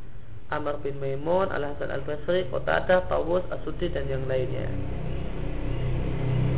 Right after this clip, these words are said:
Maka Ibnu Mas'ud dan yang lainnya mengatakan, yang dimaksud takwa dengan sebenar-benar takwa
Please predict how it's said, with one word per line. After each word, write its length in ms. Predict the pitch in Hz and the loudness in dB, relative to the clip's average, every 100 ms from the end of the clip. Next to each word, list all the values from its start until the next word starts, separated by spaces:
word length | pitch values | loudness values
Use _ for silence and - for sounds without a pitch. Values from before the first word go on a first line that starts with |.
| - - - 131 - - - - - - - | 2 0 2 2 2 2 0 0 2 2 6
Maka 240 | 196 269 269 | 8 10 10
Ibnu 100 | 269 | 10
Mas'ud 320 | 269 311 277 | 8 10 10
dan 140 | 269 240 | 8 6
yang 160 | 226 214 | 6 6
lainnya 320 | 254 247 233 | 6 6 4
mengatakan, 800 | 208 196 190 185 180 208 254 269 - - - - - - - | 6 6 6 6 8 8 8 4 -2 -4 -4 -4 -4 -4 2
yang 160 | 175 196 | 4 4
dimaksud 560 | 247 - - 226 - | 4 4 2 0 4
takwa 400 | 226 220 202 240 | 4 4 6 6
dengan 240 | 233 196 190 | 8 4 2
sebenar-benar 640 | - 208 202 185 180 180 - | 0 2 4 4 2 2 2
takwa 320 | 185 - 240 | 0 2 4